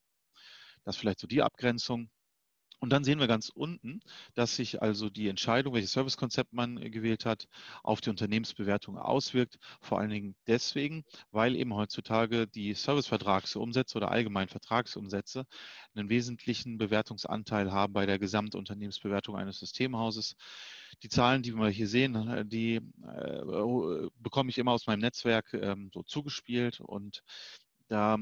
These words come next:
sehen wir, dass eben in diesen, äh, Managed Service Stufen das doch deutlich lukrativer aussieht.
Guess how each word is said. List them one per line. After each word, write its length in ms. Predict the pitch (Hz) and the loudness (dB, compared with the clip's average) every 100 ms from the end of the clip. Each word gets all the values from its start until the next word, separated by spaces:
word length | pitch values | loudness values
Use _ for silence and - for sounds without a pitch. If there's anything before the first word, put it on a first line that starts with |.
| - | -2
sehen 260 | 107 120 139 | -4 -2 2
wir, 100 | 135 | 4
dass 220 | 113 - | 4 2
eben 240 | 92 113 | 0 0
in 160 | 104 117 | -2 -2
diesen, 500 | 110 101 104 101 95 | -2 -4 -6 -8 -8
äh, 100 | 98 | -4
Managed 340 | 104 127 - | 0 0 0
Service 240 | - 107 113 | 0 0 0
Stufen 480 | - 107 - 104 - _ _ _ _ _ _ _ _ _ | -6 -10 -10 -12 -12 _ _ _ _ _ _ _ _ _
das 380 | 117 113 - - - | -2 -2 -4 -12 -6
doch 160 | 117 101 | -4 2
deutlich 340 | 127 123 110 | 2 4 0
lukrativer 540 | 110 - 101 147 143 104 | -2 -2 -2 2 4 4
aussieht. 380 | 107 - 117 | 2 0 -6